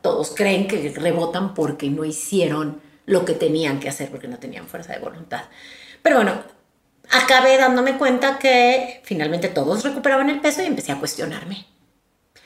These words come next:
Y no era nada más que recuperaban el peso, quizás eso es lo de menos realmente. Lo peor es que cada vez volvían a mí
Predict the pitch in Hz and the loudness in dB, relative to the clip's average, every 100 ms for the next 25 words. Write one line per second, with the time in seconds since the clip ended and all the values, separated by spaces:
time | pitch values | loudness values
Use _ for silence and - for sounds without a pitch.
0 | - - _ 262 285 381 539 494 453 440 | -20 -20 _ 2 4 6 6 6 6 4
1 | 339 339 359 285 196 202 196 214 175 214 | 4 2 2 0 2 2 2 2 0 0
2 | 220 - 214 220 - 208 196 - 175 - | 0 0 -2 -2 -4 -8 -6 -8 -8 -8
3 | 143 - - - 160 175 - 180 165 226 | -10 -12 -20 -18 -10 -10 -4 -2 2 4
4 | 254 233 190 170 208 220 240 190 185 185 | 6 4 4 4 4 6 4 4 0 -4
5 | - - - 240 269 311 370 - - 269 | -16 -4 4 4 6 6 4 2 2 2
6 | 262 285 269 214 175 165 175 185 226 294 | 4 4 4 4 2 0 0 0 2 2
7 | 254 - | 0 -2